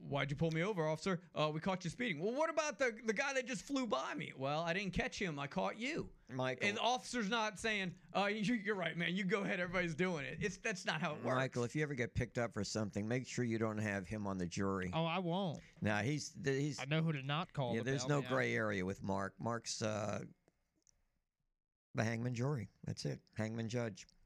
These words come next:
Speaker 2: Hang him.
Speaker 1: You, you all have yet to actually come up with a legit reason.
Speaker 2: We've been talking about this for over an hour. We've given you our reasons.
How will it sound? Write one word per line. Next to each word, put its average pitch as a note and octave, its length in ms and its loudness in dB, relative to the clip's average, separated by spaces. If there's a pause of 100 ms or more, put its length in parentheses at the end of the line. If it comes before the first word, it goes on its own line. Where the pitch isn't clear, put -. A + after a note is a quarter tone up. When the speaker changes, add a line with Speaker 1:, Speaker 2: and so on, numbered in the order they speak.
(540)
Speaker 2:
Hang G2+ 160 0
him. F#2+ 160 -4
Speaker 1:
You, G3 260 2
you G#3 200 2
all G#3+ 160 2
have E3+ 120 -2
yet D3 600 -2
to F#3 180 -2
actually E3 380 0
come F3 180 -4
up E3+ 140 -4
with D3 100 -2
a C#3+ 60 -2
legit C#3 500 -2
reason. C3 480 -2 (180)
Speaker 2:
We've C4+ 160 -4
been D#4+ 200 -2
talking A3 440 0
about D#3 300 0
this E3+ 160 0
for E3 180 -2
over E3+ 300 0
an E3 80 -2
hour. F3+ 240 0
We've B2+ 240 -2
given E3+ 260 0
you C3 140 0
our D#3 240 2
reasons. A#2 800 -2